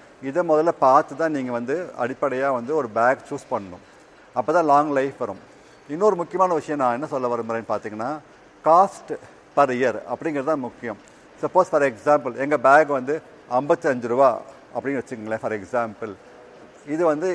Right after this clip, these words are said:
எயிட் இயர்ஸ் வரும். ஓகே, இப்போ ஏழு ரூபா வரும் per year cost. எட்டுனா ஒரு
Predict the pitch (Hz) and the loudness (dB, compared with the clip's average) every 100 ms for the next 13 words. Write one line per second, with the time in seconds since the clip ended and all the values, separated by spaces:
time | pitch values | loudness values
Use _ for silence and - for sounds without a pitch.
0 | 156 160 170 156 156 - 131 110 101 - | 2 0 -2 0 0 0 -6 -8 -10 -18
1 | - - - 120 156 135 95 - - - | -20 -20 -14 -6 -2 -2 -4 -12 -20 -12
2 | 160 170 165 175 175 - - - - - | -6 4 6 6 2 -10 -20 -20 -20 -20
3 | _ - - 143 160 190 160 151 170 135 | _ -20 -14 -2 4 4 4 2 4 4
4 | 104 - - - 131 123 143 135 117 110 | 0 -12 -20 -4 -2 0 -2 0 -2 -2
5 | - - - - - 113 123 147 160 165 | -6 -20 -20 -20 -18 -8 -6 -2 2 2
6 | 131 | 2